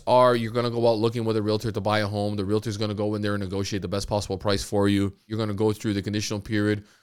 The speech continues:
where you're gonna be able to do your due diligence on the property.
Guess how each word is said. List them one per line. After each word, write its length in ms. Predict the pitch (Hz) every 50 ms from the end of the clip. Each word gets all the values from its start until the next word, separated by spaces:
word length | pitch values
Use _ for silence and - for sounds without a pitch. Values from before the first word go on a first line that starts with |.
| _ _ _
where 140 | _ 104 107
you're 160 | 104 104 107
gonna 140 | 101 110 104
be 140 | 101 101 101
able 140 | 104 101 104
to 60 | 98
do 140 | 92 101 107
your 140 | 101 98
due 160 | 92 92 98 92
diligence 440 | 95 101 104 101 95 107 101 92
on 120 | 107 101 98
the 40 | 92
property. 540 | - 107 104 104 104 104 120 113 113 110